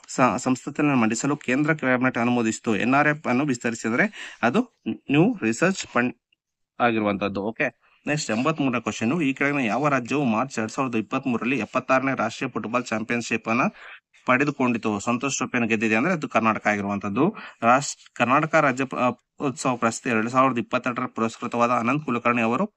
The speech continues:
ಶಾಸ್ತ್ರೀಯ ಗಾಯಕರವರು. ಇದರಲ್ಲಿ ಯಾವುದು ಹೊಂದಾಣಿಕೆ ಆಗಿದೆ ಅಂತ ಕೇಳಿದ್ದಾರೆ. ಇಲ್ಲಿ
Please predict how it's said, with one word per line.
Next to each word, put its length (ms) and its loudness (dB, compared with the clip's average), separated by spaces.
ಶಾಸ್ತ್ರೀಯ 380 0
ಗಾಯಕರವರು. 680 2
ಇದರಲ್ಲಿ 560 2
ಯಾವುದು 380 4
ಹೊಂದಾಣಿಕೆ 540 2
ಆಗಿದೆ 380 0
ಅಂತ 140 -2
ಕೇಳಿದ್ದಾರೆ. 560 0
ಇಲ್ಲಿ 360 2